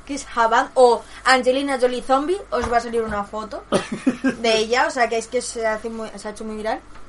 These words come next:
Speaker 1: ¿Qué pasa? Que, eh, se pen-, bueno, la veis, parece que está operada, pero no, está maquillada.
Speaker 2: Ah,
Speaker 1: O sea,
Speaker 2: vale.
Speaker 1: lo que veis ahí, entonces, claro, ¿qué pasa? Se hizo famosa en Instagram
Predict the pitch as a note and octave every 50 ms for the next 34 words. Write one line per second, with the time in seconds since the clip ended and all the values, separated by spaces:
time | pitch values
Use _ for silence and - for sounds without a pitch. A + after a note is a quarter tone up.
0 | - - - - - - - - - - - - - - - C#4 C#4 - D4 D4+
1 | D4+ - B3+ A3 G#3+ G3+ - - D#4+ C#4+ A#3+ G3 - - - - A3+ A#3 A#3 A#3
2 | A#3 A3+ A#3 A3+ A3+ A3+ A3+ A3+ A3+ A3 A3 G#3+ - - - - A#3 G3+ - A#3+
3 | A#3 A#3 - A3 G3 G3+ - - F#3+ G3 G#3 G#3 G#3 G3 G3 G3 G3+ G3+ G#3+ A3+
4 | A#3+ C4+ - - A3+ G#3+ G#3 G#3 A3 - A#3+ A3+ G#3+ G#3 G3+ G#3 G#3 G3+ F#3+ F#3+
5 | G#3 G3 G3 G3 G3 F#3+ F#3 F3 - - - - - A3 G#3+ G#3 A3 G#3+ G#3 G#3
6 | G#3 G3 G3+ F#3+ F#3+ F#3 F3+ F3+ F3+ - - - - - - - - - - -
7 | - - - - - - - - C#3 B2+ B2 G#2+ G2 - A3 G#3 F#3+ - A3 A#3
8 | A3+ A3+ A#3 A3+ A#3 A#3 A#3 B3 A#3+ A#3+ B3+ C4 C4 B3+ B3+ B3+ B3+ - - B3+
9 | A#3+ A#3 A#3 B3+ B3+ C4 C4 B3+ - G#3+ F#3 - - - - - - - - -
10 | - C#4+ D4 C4 D4+ D#4 D#4 D#4 E4 E4+ C#4+ C#4 B3+ A#3 - C4 B3+ C4 C#4 E4+
11 | F4+